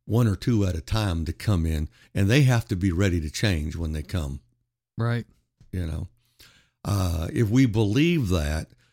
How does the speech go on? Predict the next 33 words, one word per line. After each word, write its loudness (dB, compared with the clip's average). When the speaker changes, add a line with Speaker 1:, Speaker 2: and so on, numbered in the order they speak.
Speaker 1:
uh, -2
we'd 0
be 4
outside 0
the -2
walls. -4
Uh, 0
we'd 2
be 4
welcoming 2
them 2
to -2
come 0
as 0
they 0
were. 0
And 2
we 4
would -2
train 2
and 2
prepare 0
our 0
people 0
that -4
when 2
they 2
come, -2
this 0
is -2
what -4
you -4
do. -6